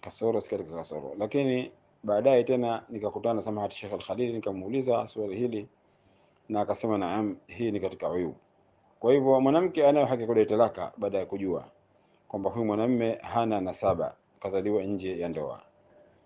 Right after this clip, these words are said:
Eh, hii ndio jawabu ya samahati Sheikh Al-Khalil, eh? Nimuuliza na akanijibu hivyo.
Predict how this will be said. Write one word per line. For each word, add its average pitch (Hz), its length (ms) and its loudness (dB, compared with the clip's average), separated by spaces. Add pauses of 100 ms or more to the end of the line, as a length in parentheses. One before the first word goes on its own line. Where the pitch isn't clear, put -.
(480)
Eh, 95 160 0
hii 127 100 4
ndio 107 120 2
jawabu 113 500 4
ya 95 60 -2
samahati 95 380 -6
Sheikh 87 120 -14
Al-Khalil, 90 420 -2
eh? 131 160 -4 (840)
Nimuuliza 104 560 0
na 101 80 -2
akanijibu 90 360 -6
hivyo. 76 340 -6